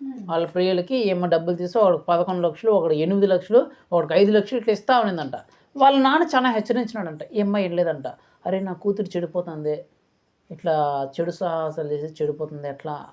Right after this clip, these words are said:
అని ఆ-, వాళ్ళ నాన్న ఏమనుకున్నాడంటే, "సరే, పెళ్లి చేసేద్దాం, పెళ్లి చేస్తే కుదురుగా అత్తగారింటికి వెళ్ళిపోతుందని" చెప్పేసి పెళ్లి నిశ్చయించినాడంట.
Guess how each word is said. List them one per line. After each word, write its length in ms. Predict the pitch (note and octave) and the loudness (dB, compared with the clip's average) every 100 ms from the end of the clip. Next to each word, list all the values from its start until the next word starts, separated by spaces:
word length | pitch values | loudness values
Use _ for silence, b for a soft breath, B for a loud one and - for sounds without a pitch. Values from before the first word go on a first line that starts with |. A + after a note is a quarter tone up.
| D#3+ | -10
అని 200 | E3 F3 | -8 -6
ఆ-, 180 | D3+ | -8
వాళ్ళ 340 | C#3 D3 D3 D3+ | -12 -12 -10 -8
నాన్న 200 | D#3 D#3 | -8 -8
ఏమనుకున్నాడంటే, 640 | D3+ D3+ D3+ C#3+ F#3 A#3+ b _ | -8 -8 -10 -6 -6 -6 b _
"సరే, 220 | F3+ F3 | 0 0
పెళ్లి 280 | E3 F3 F3 | 2 0 2
చేసేద్దాం, 500 | F3 D3+ C#3 C#3 C3 _ _ _ _ _ - | 2 0 0 -6 -10 _ _ _ _ _ 0
పెళ్లి 180 | D#3+ D#3+ | 0 2
చేస్తే 220 | D#3+ D#3 | 0 0
కుదురుగా 440 | E3 D#3 D#3 D#3 D3+ | -4 -4 0 0 0
అత్తగారింటికి 480 | C#3+ D3+ C#3+ C#3 C#3 | -2 -2 -2 -2 -6
వెళ్ళిపోతుందని" 360 | C#3 C#3 C3+ | -6 -8 -8
చెప్పేసి 480 | C#3 C3+ C#3+ B3+ C4+ b b - | -10 -8 -8 -6 -10 b b 2
పెళ్లి 200 | D4+ D#4 | 4 6
నిశ్చయించినాడంట. 760 | C#4 A#3 G#3+ G3+ F3+ D3 C3 | 4 2 0 -2 -2 -6 -6